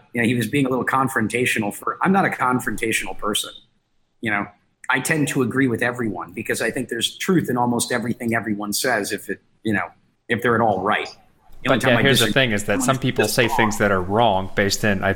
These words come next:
Speaker 2: maybe, I, I would say in Peter Schiff's case, there may be things that he says about the space that are wrong, but they're based in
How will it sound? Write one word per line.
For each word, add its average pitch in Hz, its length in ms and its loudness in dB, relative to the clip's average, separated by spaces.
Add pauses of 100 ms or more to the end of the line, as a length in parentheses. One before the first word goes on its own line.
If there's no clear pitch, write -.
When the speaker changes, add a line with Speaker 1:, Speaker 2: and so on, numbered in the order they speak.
Speaker 2:
maybe, 104 340 2
I, 107 380 0
I 117 60 2
would 127 100 0
say 123 240 2
in 107 180 0
Peter 151 240 2
Schiff's - 380 0
case, 101 400 -2 (280)
there 117 120 0
may 123 180 2
be 139 140 2
things 120 280 -2
that 110 120 0
he 113 100 0
says 98 720 0
about - 540 2
the 98 80 -4
space 104 460 0
that 98 140 0
are 95 120 2
wrong, 120 420 2 (100)
but 107 140 -2
they're 101 100 0
based 113 360 0
in 101 100 -4